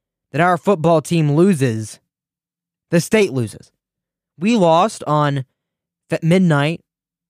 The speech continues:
January first, twenty twenty-three. As the ball dropped, the ball dropped wide left on the field. We lost. So be it.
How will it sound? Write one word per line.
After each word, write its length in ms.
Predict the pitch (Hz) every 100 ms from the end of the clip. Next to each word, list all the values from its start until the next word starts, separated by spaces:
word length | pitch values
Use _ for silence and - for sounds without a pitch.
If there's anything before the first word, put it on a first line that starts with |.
| 147
January 540 | 135 165 170 160 165
first, 280 | - 135 135
twenty 220 | 139 135
twenty-three. 460 | 131 135 131 98 - _ _ _ _ _ -
As 220 | 147 147
the 80 | 165
ball 220 | 160 165
dropped, 440 | 131 143 147 - -
the 100 | 127
ball 220 | 127 139
dropped 320 | 127 135 131
wide 240 | 123 123 123
left 340 | 135 139 - _ _ _
on 160 | 127 120
the 40 |
field. 320 | 107 160 156
We 120 | 135
lost. 440 | 135 147 147 143 _ _ _ _ _ _
So 200 | - 175
be 200 | 139
it. 80 | 127